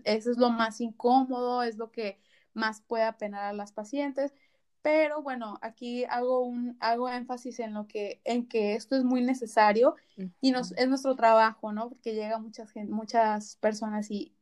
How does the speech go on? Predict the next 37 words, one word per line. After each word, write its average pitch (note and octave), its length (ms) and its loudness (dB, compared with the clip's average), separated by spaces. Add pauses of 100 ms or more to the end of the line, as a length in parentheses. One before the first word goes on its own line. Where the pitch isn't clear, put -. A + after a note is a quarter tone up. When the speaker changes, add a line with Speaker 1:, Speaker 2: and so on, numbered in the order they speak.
(100)
Speaker 1:
"Híjole, C#4 480 6
es B3 80 0
que - 140 -4
doctora, B3 420 2
me A3 100 -8
da G#3+ 100 -8
muchísima A#3+ 600 -8
pena". G3+ 320 -8
No, D4 240 2
no C4+ 120 -2
te B3+ 100 0
preocupes, C4+ 560 0
es A#3 140 -4
como B3 420 2 (180)
cuando B3 240 2
vas A3+ 200 0
al B3 140 -6
dentista A3+ 500 -12
que G#3+ 140 -10
tienes G#3 320 -6
que A3 140 -4
ir G#3 360 0
y G3+ 160 -2
abres G3+ 280 2
la G3+ 120 2
boca F#3+ 260 -2
para F#3+ 160 2
que - 80 -20
te F#3+ 100 -2
revisen F#3+ 300 -2
los G3 120 -2
dientes. B3+ 380 2
Para A3 160 4
nosotros A3+ 500 0
es B3 180 4 (460)
totalmente B3 1200 0
natural A3+ 880 -6